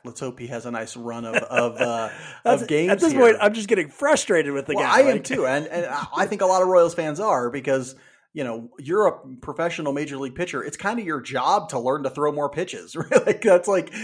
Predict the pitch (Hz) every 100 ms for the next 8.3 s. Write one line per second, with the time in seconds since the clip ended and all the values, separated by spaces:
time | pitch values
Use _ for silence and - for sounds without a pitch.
0 | 202 185 190 247 269 214 190 185 180 143
1 | - 120 143 131 123 175 147 127 147 131
2 | 107 101 - 175 175 180 175 175 233 220
3 | 175 160 151 170 170 165 202 190 135 -
4 | 151 - 233 262 151 147 151 147 180 165
5 | 151 160 156 120 110 107 151 - 143 170
6 | 185 143 165 214 143 120 98 - - 131
7 | 208 156 160 165 143 135 131 165 165 190
8 | 151 110